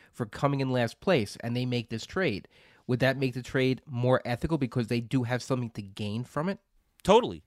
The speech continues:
Speaker 2: totally. And, and that's, that's a very good argument for making that rule, for making the rule of, uh, the last place team has to pay an extra fee, or the second to last place team pays a fee, or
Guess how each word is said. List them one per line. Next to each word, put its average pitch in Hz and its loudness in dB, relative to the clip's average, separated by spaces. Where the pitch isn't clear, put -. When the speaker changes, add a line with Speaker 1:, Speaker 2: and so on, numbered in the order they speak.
Speaker 2:
totally. 180 6
And, 175 2
and 185 4
that's, 185 6
that's 170 -2
a 160 4
very 170 4
good 196 0
argument 156 2
for 156 -4
making 156 0
that 131 -2
rule, 127 -2
for 143 -4
making 156 0
the 151 2
rule 147 2
of, 123 2
uh, 127 4
the 120 -4
last 151 2
place 139 -2
team 131 -6
has 127 0
to 123 -8
pay 120 -2
an 120 -2
extra 107 -10
fee, 95 -8
or 92 -4
the 92 -10
second 117 -8
to - -10
last 107 -6
place 107 -8
team 101 -8
pays 101 -10
a 95 -10
fee, 98 -8
or 110 -4